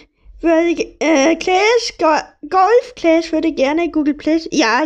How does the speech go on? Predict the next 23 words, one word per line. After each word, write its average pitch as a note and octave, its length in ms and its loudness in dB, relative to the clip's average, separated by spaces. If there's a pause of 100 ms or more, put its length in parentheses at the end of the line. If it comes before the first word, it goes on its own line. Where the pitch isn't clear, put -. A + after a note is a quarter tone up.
lassen A#3+ 360 -4
wir A3 80 -2
einfach G#3 300 -12
mal G#3 120 -12
zu. - 300 -14 (800)
Äh, G#3 320 2
wird A#3 180 -2
schon A3 140 -4
kein A3 220 -4
Virus C4+ 360 -2
sein. C#4+ 240 0
<laughs> - 60 0
Äh, G4+ 500 4 (380)
sonst E4 300 0
ist, - 280 -6
hab D#4 140 -2
ich - 120 -6
halt C#4 140 -2
Corona. C#4 460 -6
Äh, - 180 -2 (300)
<laughs> - 260 -18
ich C#4+ 160 -4
weiß. D4 580 -2